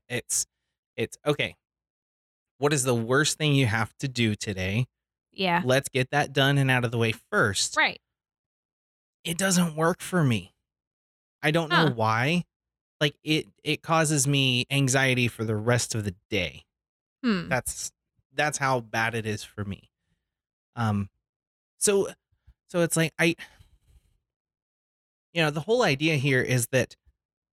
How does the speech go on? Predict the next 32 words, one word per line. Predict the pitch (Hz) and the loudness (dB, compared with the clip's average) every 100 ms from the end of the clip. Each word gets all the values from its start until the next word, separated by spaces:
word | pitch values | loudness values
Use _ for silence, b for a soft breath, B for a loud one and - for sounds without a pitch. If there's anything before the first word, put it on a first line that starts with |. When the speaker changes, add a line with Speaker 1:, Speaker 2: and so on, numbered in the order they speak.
| _ _ _ _ _ 117 | _ _ _ _ _ -6
Speaker 1:
laziness | 127 160 185 170 156 135 120 135 | 0 2 2 2 4 4 2 0
is | 120 | 2
not | 131 123 | 2 2
necessarily | 131 - 127 131 123 120 | 0 0 -4 0 0 2
a | 120 | 0
part | - 120 120 - - | -2 -2 -2 -2 -2
of | 117 113 110 - - | 0 0 -2 -8 -14
procrastination. | 123 - 120 110 - 101 101 104 139 151 156 - | -14 -4 -2 -2 -4 -2 0 0 0 0 -2 -4
Speaker 2:
No, | 302 202 185 _ _ - | -2 -2 -4 _ _ -6
but | 233 | -2
I | 240 | -2
think | - 262 | -2 -2
it's | 240 - | -2 -2
a | 185 | -4
habit. | - 175 190 160 180 _ _ _ _ _ _ _ _ _ _ _ _ _ _ _ _ _ _ _ _ _ _ _ _ _ _ _ _ | -2 -4 -2 -2 -2 _ _ _ _ _ _ _ _ _ _ _ _ _ _ _ _ _ _ _ _ _ _ _ _ _ _ _ _
Speaker 1:
Yeah, | 175 147 | 0 2
and | 127 | 2
maybe | 165 185 | 2 2
that's | 131 131 - | 2 0 0
just | 131 - | 0 0
where | 120 | 0
I'm | 107 | 0
at, | 104 123 - | 0 0 0
where | 127 127 | 0 2
I'm | 120 | 2
Speaker 2:
I | |
Speaker 1:
just | 127 226 | 2 2
Speaker 2:
think | 285 | 2
Speaker 1:
like, | 294 | 0
Speaker 2:
it's | - | 0
a | 247 | -2
habit, | 226 269 170 - | 0 -2 -2 -8